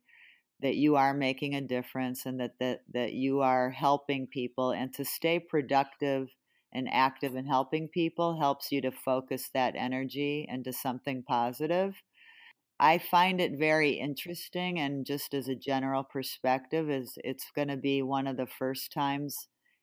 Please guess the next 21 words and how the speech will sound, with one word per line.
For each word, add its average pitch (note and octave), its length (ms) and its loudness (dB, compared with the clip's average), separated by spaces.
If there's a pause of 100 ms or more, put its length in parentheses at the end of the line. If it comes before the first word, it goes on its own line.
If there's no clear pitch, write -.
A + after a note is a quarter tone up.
(220)
in C#3+ 180 -2
the C#3 100 -2
world C#3 440 2
that C3 160 0
everybody's C#3 680 0
been C3+ 240 -4
in C3 180 -4
something C3 720 -6 (340)
that's C#3 220 -4
forced C#3+ 500 0
the C#3 100 -2
world B2+ 540 0 (560)
to D3+ 100 -2
be C#3 200 0
together A#2+ 520 0
on D#2+ 180 -6
something F#2+ 640 -8 (760)
and B2+ 640 0 (300)
to E3 120 2
work D#3 360 2
together C3 840 2